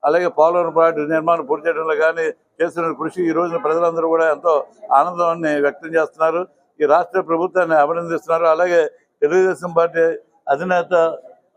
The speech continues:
ఆ, వ్యవస్థాపకులు నందమూరి తారక రామారావుకి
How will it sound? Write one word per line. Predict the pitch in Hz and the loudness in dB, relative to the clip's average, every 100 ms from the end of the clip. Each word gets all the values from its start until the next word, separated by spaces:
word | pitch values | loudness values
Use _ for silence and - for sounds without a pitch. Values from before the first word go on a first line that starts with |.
| 147 | -2
ఆ, | 135 131 127 113 - _ _ _ | 0 0 -4 -8 -20 _ _ _
వ్యవస్థాపకులు | 123 113 143 190 - 190 175 147 | -10 0 2 2 4 2 2 0
నందమూరి | 135 156 175 165 | 0 0 -2 0
తారక | 165 170 | 2 2
రామారావుకి | 170 160 165 160 143 175 156 | 0 0 0 0 -2 -2 -2